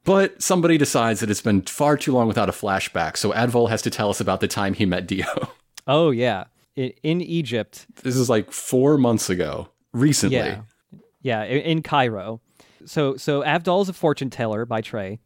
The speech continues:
Speaker 2: by trade. He was going back to his shop at night, and as he was getting up to the, going up the stairs to his shop, uh, Dio is just there,
Speaker 1: Mm-hmm, mm-hmm.
Speaker 2: uh, just chilling out in the shadows.
Speaker 1: He describes his,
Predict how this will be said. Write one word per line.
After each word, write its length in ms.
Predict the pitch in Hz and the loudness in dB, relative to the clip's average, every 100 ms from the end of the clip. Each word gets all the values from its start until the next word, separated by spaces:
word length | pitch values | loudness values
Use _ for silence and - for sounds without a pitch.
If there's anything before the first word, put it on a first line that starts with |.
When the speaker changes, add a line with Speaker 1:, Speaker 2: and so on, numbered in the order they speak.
| _ _ | _ _
Speaker 2:
by 80 | 113 | -8
trade. 340 | 110 107 98 117 _ _ _ _ - | -8 -8 -10 -12 _ _ _ _ -10
He 80 | 131 | -4
was 120 | 127 | -2
going 200 | 127 147 | 0 0
back 200 | 135 135 | 2 0
to 80 | - | 0
his 100 | 147 143 | -4 -2
shop 400 | 135 107 107 - _ _ | -2 -2 -2 -8 _ _
at 200 | - 127 | -4 -2
night, 340 | 135 113 104 - _ | -2 -4 -4 -8 _
and 400 | 117 107 107 107 - | -8 -6 -6 -8 -8
as 280 | 113 110 110 | -6 -6 -4
he 80 | 131 | -4
was 120 | 123 | -2
getting 200 | 143 139 | -2 0
up 120 | 135 | -2
to 120 | - | -4
the, 80 | 127 | -8
going 220 | 131 135 139 | -2 0 0
up 80 | |
the 80 | 143 | -2
stairs 460 | 147 160 160 170 156 | -4 0 0 0 -2
to 120 | 165 | -2
his 120 | 156 | -2
shop, 360 | - 202 190 - | -2 0 0 -2
uh, 260 | 139 131 127 | 0 2 0
Dio 540 | 127 151 226 180 107 | 0 4 6 4 2
is 160 | 117 107 | -2 -4
just 240 | 143 - | -4 -2
there, 320 | 127 160 87 - | 0 0 -2 -2
Speaker 1:
Mm-hmm, 280 | 107 104 - 156 | 0 0 -2 -2
mm-hmm. 260 | 113 113 160 | 0 0 0
Speaker 2:
uh, 280 | 117 107 98 | -2 -4 -4
just 180 | 107 - | -10 -10
chilling 360 | - 156 147 | 0 2 2
out 280 | 160 143 120 - _ | 2 0 0 -6 _
in 160 | 131 127 | -4 -2
the 80 | 131 | -2
shadows. 500 | 165 143 110 98 98 | 0 0 0 -4 -4
Speaker 1:
He 140 | 151 156 | 0 0
describes 1000 | 123 135 - - 113 110 127 131 131 - | 2 0 0 0 2 4 4 2 0 2
his, 420 | 117 104 - | 2 2 0